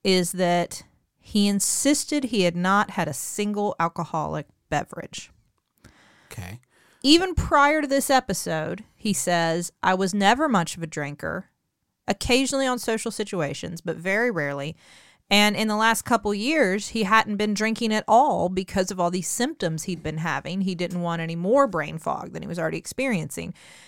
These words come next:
Speaker 1: So he is, he is adamant, "I did not drink."
Speaker 2: So as people that have been doing Sawbones for many years, we would at this point default to something,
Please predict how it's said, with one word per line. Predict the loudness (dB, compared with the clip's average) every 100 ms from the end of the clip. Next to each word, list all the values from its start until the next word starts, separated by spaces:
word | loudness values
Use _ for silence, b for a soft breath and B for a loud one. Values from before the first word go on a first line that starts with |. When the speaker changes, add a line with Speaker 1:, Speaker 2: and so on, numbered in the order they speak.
| B
Speaker 1:
So | 0 2
he | 4 4
is, | 2 0 -4
he | 0
is | 0 2
adamant, | 4 6 6 2 -4 -14 _ _ _ 4
"I | 8 8 6 2
did | 0 4 4 4
not | 2 2 4 2 0
drink." | 2 2 0 -12 -20 B B B B B B
Speaker 2:
So | -6 2
as | 2 2
people | 0 2
that | 4
have | 4 2
been | 0
doing | -2 -2
Sawbones | 0 0 0 -4
for | -8 -8
many | -8 -8
years, | -12 -12 -12 -12 -14 _ _ -2
we | 2 4 2 -4 -10 _ _ _ -6
would | 2 2
at | 2
this | -2 -2
point | 0 -2 -2
default | -6 -6 0 0 0 -6
to | -6 -2 -2 -4
something, | -2 -2 -2 -4 -4 -4 -4 -4 -6